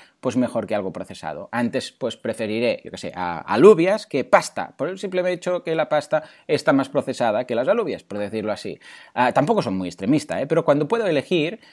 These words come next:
pues mira, ah, por ejemplo, en el caso de la pasta, pues mejor pasta integral que no pasta, ah, mm, pasta blanca, por decirlo así, o con el azúcar. Pues mira, si, si puedo elegir, eh, yo de azúcar no tomo nunca,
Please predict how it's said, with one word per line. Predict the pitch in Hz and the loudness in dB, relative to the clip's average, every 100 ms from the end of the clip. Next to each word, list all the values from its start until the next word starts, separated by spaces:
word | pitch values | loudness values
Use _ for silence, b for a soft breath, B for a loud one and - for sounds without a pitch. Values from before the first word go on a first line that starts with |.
| b | b
pues | - 127 | -4 2
mira, | 143 92 90 - | 4 2 -2 -4
ah, | 104 107 104 104 110 120 120 101 | -2 0 0 0 0 0 0 0
por | 117 | -4
ejemplo, | - 104 104 | -2 -2 -2
en | 98 | -6
el | 101 | -4
caso | 120 135 | -4 0
de | 135 | 0
la | 147 | 2
pasta, | 175 170 - | 0 0 -6
pues | 139 123 | -4 -6
mejor | 120 131 - | -4 -4 0
pasta | 123 113 117 | -2 0 -2
integral | 107 165 175 139 139 | -2 -2 -2 -2 -2
que | 139 110 | -4 -4
no | 107 110 | -4 -4
pasta, | 87 90 - 95 101 - | -6 -6 -6 -4 -6 -8
ah, | 87 78 52 - | -8 -8 -10 -14
mm, | 90 87 85 82 | -12 -10 -10 -10
pasta | - 110 110 92 85 82 | -6 -6 -2 -4 -4 -4
blanca, | 95 98 - 92 | 0 0 -2 -10
por | 95 | -8
decirlo | 90 95 87 | -10 -10 -10
así, | - 76 | -10 -12
o | 82 107 | -10 -4
con | 120 113 | -2 0
el | 110 | -2
azúcar. | 107 160 107 82 - | 2 2 2 -2 -4
Pues | 110 | -4
mira, | 120 80 78 | -2 -4 -6
si, | 127 120 - | -4 -4 -4
si | - 113 | -6 -2
puedo | 123 123 | 0 0
elegir, | 131 - 147 139 b b b - | 0 -2 -4 -4 b b b -2
eh, | 117 - | 0 4
yo | 131 131 | 4 6
de | 117 | 4
azúcar | 104 113 98 | 0 -4 -4
no | 101 95 | -6 -6
tomo | 95 131 | -2 2
nunca, | 147 117 123 | 2 0 -8